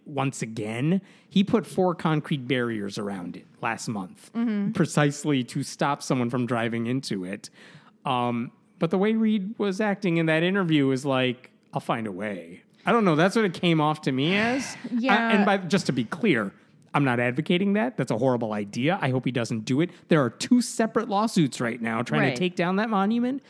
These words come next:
Speaker 1: That's the right way to handle this. I don't want to see the monument destroyed or vandalized 'cause it's just, you're giving the other side ammo.
Speaker 2: Yes.
Speaker 1: Do it the
Speaker 2: Yeah.
Speaker 1: right way.
Speaker 2: I, I, first of all, I cannot find anything on Wheeler's wife, so I may have read something else. So I
Speaker 1: Okay.
Speaker 2: wanna go ahead and redact that. I can't even find evidence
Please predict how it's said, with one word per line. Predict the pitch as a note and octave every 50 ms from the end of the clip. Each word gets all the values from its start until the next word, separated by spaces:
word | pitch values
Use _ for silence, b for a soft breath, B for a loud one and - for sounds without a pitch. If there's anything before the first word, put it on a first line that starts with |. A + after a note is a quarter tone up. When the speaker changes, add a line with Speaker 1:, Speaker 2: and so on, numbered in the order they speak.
| b b b
Speaker 1:
That's | - F3 F#3+ F#3+ -
the | - G#3+
right | G3+ G#3 G3+ G#3
way | G#3+ F#3+ F#3 F#3+
to | F3+ F3
handle | F3+ G#3 G#3+ G#3 D#3+ B2
this. | A2+ A2+ G2 E2+ - - - - - - b b b b b b b b b -
I | D3
don't | E3+ G3 G3 F#3
want | E3+ F3+ F#3 F#3+ - - -
to | - D#3
see | - F#3+ F3
the | D#3+
monument | D#3 D#3 D#3 D#3 D#3+ D3+ D3 C#3+ C#3
destroyed | D3 C3 - - - D3 C3+ C#3 C#3 C3
or | C3 B2+
vandalized | A#2+ B2+ C#3 D3+ E3 E3+ E3+ F3 F3 F3 F3 F3 F3 -
'cause | E3 C#3+ C3+
it's | C#3 A#2+ -
just, | - D#3+ C#3+ - - - - b b b b _
you're | F3 D#3 D3
giving | C#3 F3 F3+ D#3 C3+
the | C3 B2+ B2
other | A#2 B2 A2
side | - C#3 B2 B2 D#3
ammo. | G3+ G3 C3 G#2+ F#2 E2 - - _
Speaker 2:
Yes. | - B3+ A3+ A#3 G#3+ E3+ D#2+ - - - -
Speaker 1:
Do | F#3+ G3
it | B3 B3
the | B3 F#3+
Speaker 2:
Yeah. | F#3
Speaker 1:
right | F3 E3+ F3+
way. | G#3 F3 B2 B2+ -
Speaker 2:
I, | - A3+ A#3+ A3 F#3+ G#3 - - _ -
I, | F3 A#3+ A3+
first | - - - - - D4+ D4 D4 -
of | C#4
all, | C4+
I | - C4+ C4+
cannot | - - D4+ E4+ F#4+ G#4 -
find | - C4+ A#3+ A3 F3+
anything | G3 G3+ G3+ G3 - G#3 G3 G3 G3 F#3
on | - F3+ F#3 F#3+ F#3+ F3+
Wheeler's | G3 F#3+ F#3 F#3 F#3 F3+
wife, | G3 F#3 F3+ F3+
so | - A3+
I | G#3
may | G#3+ A3+ A#3
have | A#3 G#3+ F3+ F3+
read | F#3 F3+ F3+
something | - F#3+ E3+ E3+ E3
else. | D3+ D#3 - -
So | G#3
I | F#3+
Speaker 1:
Okay. | F#3+
Speaker 2:
wanna | G3 G3 G3
go | F#3+ G3 F#3
ahead | F#3+ G3+ F#3
and | F#3+ F#3 F#3
redact | F3+ F3 F3+ F3 E3 D#3+ D#3+ F3+ F3+ E3+ E3+ F3+ F3+ - - -
that. | F#3 F3 D#3+
I | G2+ -
can't | F#3+ - - G#3+ G#3
even | F#3+ F3
find | E3+ - F#3+ G3+ -
evidence | A3+ A#3 B3 C4 C#4 C4 -